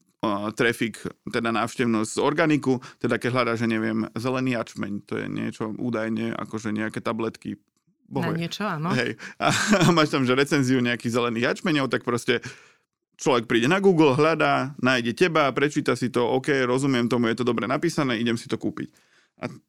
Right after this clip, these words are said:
Speaker 1: toto je tvoja práca. Že ono to neznie ťažko, len
Speaker 2: No počkaj, ale vieš, na to, aby ja som ako publisher mohol ponúkať svoj priestor,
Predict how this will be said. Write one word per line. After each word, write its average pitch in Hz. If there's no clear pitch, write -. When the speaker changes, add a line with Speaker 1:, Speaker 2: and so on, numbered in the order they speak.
Speaker 1:
toto 160
je 135
tvoja 117
práca. 104
Že 143
ono 160
to 165
neznie 185
ťažko, 127
len 143
Speaker 2:
No 220
počkaj, 214
ale 190
vieš, 202
na 196
to, -
aby 190
ja 180
som 202
ako 180
publisher 185
mohol 185
ponúkať 180
svoj 185
priestor, 160